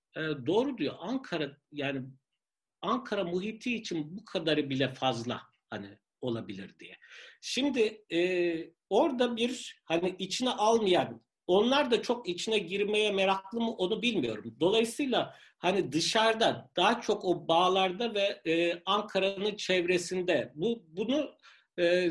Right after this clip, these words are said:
şeyde de, e, nedir o? Aka Gündüz'ün ba-, bazı romanlarında görmek de mümkün. Hani,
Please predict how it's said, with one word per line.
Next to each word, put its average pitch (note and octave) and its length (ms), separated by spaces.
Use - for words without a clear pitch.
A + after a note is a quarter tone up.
şeyde G#3 600
de, B2+ 300
e, C#3 80
nedir F3 260
o? - 180
Aka E3 220
Gündüz'ün G3+ 640
ba-, F#3+ 420
bazı F3 380
romanlarında F3+ 600
görmek E3 540
de A#2+ 60
mümkün. G#2+ 480
Hani, C#3+ 420